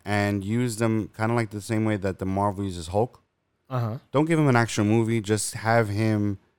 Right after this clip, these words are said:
Speaker 1: uh, have a storyline that spreads across other people's movies. So, because you already know them. You
Speaker 2: Yeah.
Speaker 1: know, we already know those characters, but if they, they add, they would add reverence to characters we already know.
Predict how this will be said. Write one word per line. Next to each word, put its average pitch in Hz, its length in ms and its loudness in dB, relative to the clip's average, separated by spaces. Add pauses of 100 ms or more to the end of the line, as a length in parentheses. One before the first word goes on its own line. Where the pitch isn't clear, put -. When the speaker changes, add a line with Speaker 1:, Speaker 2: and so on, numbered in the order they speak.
(640)
Speaker 1:
uh, 101 260 4
have 113 340 4
a 107 40 0
storyline 110 600 2
that 95 80 -4
spreads 104 300 -2
across 101 280 -2
other 104 180 -2
people's 90 300 -6
movies. 85 360 -8 (840)
So, 117 320 2
because 117 240 0
you 185 60 2
already 214 140 2
know 208 220 4
them. 95 260 0 (200)
You 139 100 0
Speaker 2:
Yeah. 123 60 4
Speaker 1:
know, 110 240 4
we 110 280 -2
already 139 160 4
know 127 180 4
those 127 120 2
characters, 117 340 -2
but 104 240 2
if 110 200 -2
they, 117 200 -2
they 113 220 0
add, 127 420 4 (420)
they 123 100 0
would 131 80 6
add 127 200 4
reverence 110 600 4
to 98 640 -2 (100)
characters 107 360 -2
we 107 100 0
already 98 240 -2
know. 98 500 0